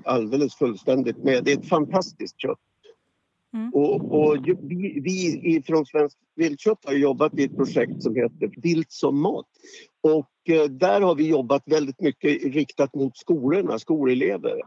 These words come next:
Speaker 1: att servera viltkött, eh, framförallt då vildsvin. Men också att undervisa och, och, och, ja, visa på tips och tricks och sånt där för skolmåltidspersonalen. Och det, det har fungerat alldeles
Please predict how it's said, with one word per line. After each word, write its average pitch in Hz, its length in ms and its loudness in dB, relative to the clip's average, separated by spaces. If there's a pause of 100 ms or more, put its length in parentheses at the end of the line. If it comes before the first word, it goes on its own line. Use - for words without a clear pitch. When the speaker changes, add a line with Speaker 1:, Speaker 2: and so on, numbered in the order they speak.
(300)
Speaker 1:
att 143 180 4 (380)
servera 127 600 0
viltkött, 131 580 0 (280)
eh, 131 280 0
framförallt 127 560 0
då 123 80 -6
vildsvin. - 680 -4 (340)
Men 151 220 2
också 185 580 0
att 143 280 -2
undervisa 139 960 0
och, 127 460 0
och, 127 340 0
och, 123 440 0 (580)
ja, - 240 0
visa 165 380 -2
på 147 240 -2
tips - 380 -2
och 131 120 0
tricks - 360 -4
och 131 100 -2
sånt 127 220 -2
där 120 180 2
för 135 140 -6
skolmåltidspersonalen. 127 1600 -2
Och - 140 -8
det, 147 160 2 (560)
det - 60 2
har 190 80 2
fungerat 151 480 2
alldeles 139 480 0